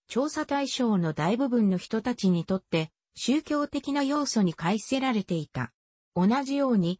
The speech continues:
大部分の人たちが、病気になった子供たちを治すのに、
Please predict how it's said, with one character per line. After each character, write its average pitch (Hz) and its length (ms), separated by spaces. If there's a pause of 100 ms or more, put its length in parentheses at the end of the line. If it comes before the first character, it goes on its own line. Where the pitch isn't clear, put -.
(200)
大 226 240
部 302 140
分 262 200
の 185 100
人 - 220
た 214 140
ち 180 140
が、 165 200 (240)
病 269 220
気 262 140
に 208 120
な 185 120
っ 185 120
た 175 100
子 - 140
供 240 220
た - 140
ち 180 160
を 170 80
治 185 320
す 208 80
の 175 100
に、 156 220